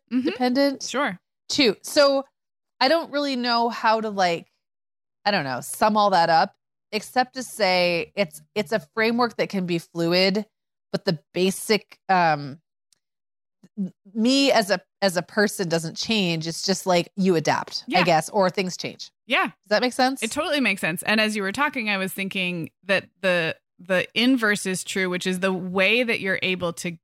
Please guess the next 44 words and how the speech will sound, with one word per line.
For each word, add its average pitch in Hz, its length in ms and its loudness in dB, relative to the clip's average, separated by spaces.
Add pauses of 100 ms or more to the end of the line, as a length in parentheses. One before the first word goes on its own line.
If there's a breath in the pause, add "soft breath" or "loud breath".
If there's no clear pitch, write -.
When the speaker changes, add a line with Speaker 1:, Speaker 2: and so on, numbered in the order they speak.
Speaker 1:
give 196 500 -2 (460)
love 220 320 2
to - 180 -6
other 220 220 0
people 233 440 -4
also 220 340 0
goes 175 500 -2
in 180 280 -2
flux - 480 -4
and 175 240 -6
in 170 500 -4 (100)
seasons. 127 720 -8
Um, 175 300 0
I'm 180 120 0
thinking 196 440 4
Speaker 2:
Yes. 190 80 0
Speaker 1:
about, 175 340 0 (140)
so 185 320 -4
acts 214 260 -2
of 202 140 -6
service, 226 500 -2
because 240 320 -6
that's 285 220 -2
my 190 140 0
primary 185 440 -2
love 208 220 0
language, 175 340 -2
it's 180 140 -4
something 247 420 0
I 180 160 0
think 233 300 -2
about 165 420 0
a 180 80 -4
lot. 180 360 2
And 233 200 -4 (440)
an 277 100 -2
act 349 240 -2
of 294 100 -8
service 226 300 -4
can 202 160 -4
be 185 120 -4
really 190 520 -4
small. 135 520 -4
Um, 190 240 0